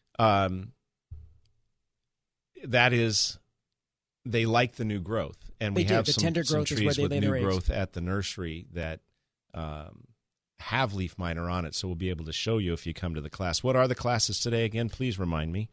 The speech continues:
Speaker 2: Certainly. Down in San Diego at nine o'clock, it is going to be, uh, Olivia teaching a class on plumeria care. And up in Poway, it's David and I doing citrus at nine thirty.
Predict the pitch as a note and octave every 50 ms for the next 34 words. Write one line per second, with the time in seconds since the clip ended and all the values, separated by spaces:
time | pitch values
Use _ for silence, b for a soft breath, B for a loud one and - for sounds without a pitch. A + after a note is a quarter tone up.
0 | _ _ - - - - - E3+ E3+ - - D3 C#3 B2+ B2+ B2 - - D3+ D#3
1 | D#3+ E3 F3 F3 - - D#3 C#3 C#3+ C#3 - - E3 D#3 D#3 D#3 D#3+ D#3 D#3 C#3+
2 | B2 B2+ C#3+ C#3 B2+ C3 D#3 E3+ - - - - C#3 C#3 D#3 F#3 - - _ -
3 | - D#3+ C#3+ C3+ - C#3+ C3+ B2+ B2 B2 - C#3 C3+ C3+ C#3+ C#3+ C#3 - D3+ B2+
4 | - _ - C3 B2 B2 B2+ C#3 D3+ G#3+ - _ _ _ _ _ _ _ _ -
5 | C#3 C3 B2 A#2+ A#2+ - - C#3+ C#3 D3+ D3+ C#3 D#3 D#3 D3+ D3+ - - D3 -
6 | - C#3 C#3 C3+ - - C3+ C3 C3 - - C3+ B2+ A2+ - - C#3 A#2+ B2 C3
7 | C3+ C#3 C3+ B2 A#2 - - C#3 C3+ D3+ D#3 D#3+ D#3+ D3+ - - _ _ _ -
8 | C3 B2+ B2+ B2+ B2+ B2 B2 - C#3+ C3+ - C#3 B2+ B2 - - C3+ C#3 D3+ D3
9 | C#3 B2+ - - - C3 C3 C#3 C3+ C3+ C3+ C3+ C3+ B2 C#3+ C#3 C#3 C3 - -
10 | - - C3+ A2+ - A2 A2+ B2 B2+ C3 C3 B2 - - C3+ B2+ B2+ A2+ F#2 F2
11 | - _